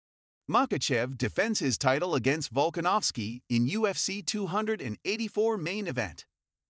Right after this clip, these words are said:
The main event of U F C two hundred and eighty-four between Islam Makhachev and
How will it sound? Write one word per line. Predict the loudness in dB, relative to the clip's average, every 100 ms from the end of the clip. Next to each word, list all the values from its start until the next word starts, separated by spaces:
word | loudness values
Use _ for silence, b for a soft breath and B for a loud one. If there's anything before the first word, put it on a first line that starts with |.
| _ _
The | 0 2
main | 2 0
event | 0 0 0
of | -2 -2
U | 0 0
F | 0
C | -2 -6 -8
two | -6 -4
hundred | -2 -4 -2
and | -4 -4
eighty-four | -6 -6 -6 -2 -2 -2 -4 -6
between | -4 0 0 0
Islam | -4 -2 0 0 -2
Makhachev | -2 -2 -2 -4 0 -2 -2 -8
and | -6 -4